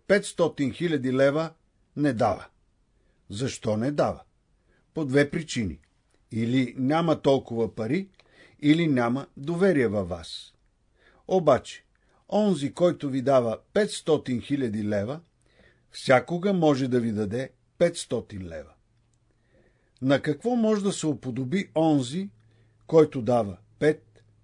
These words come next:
петдесет или петстотин лева на заем, и на какво онзи, който дава петстотин хиляди лева? Първият е човек, който критикува хората,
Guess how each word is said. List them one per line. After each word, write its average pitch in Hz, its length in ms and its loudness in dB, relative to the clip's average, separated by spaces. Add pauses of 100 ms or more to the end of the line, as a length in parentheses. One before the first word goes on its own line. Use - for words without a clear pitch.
(140)
петдесет 151 640 2 (520)
или 147 260 0
петстотин 135 720 0
лева 120 280 4
на 104 160 -2
заем, 107 500 -2 (800)
и 202 120 6
на 170 140 6
какво 139 460 -2
онзи, 151 540 -2 (500)
който 175 340 0
дава 160 360 2 (180)
петстотин 131 640 -2
хиляди 95 380 -10
лева? 73 280 -14 (1200)
Първият 156 580 2 (460)
е 131 140 -4
човек, 160 420 2
който 170 520 -4
критикува 151 640 -2
хората, 104 600 0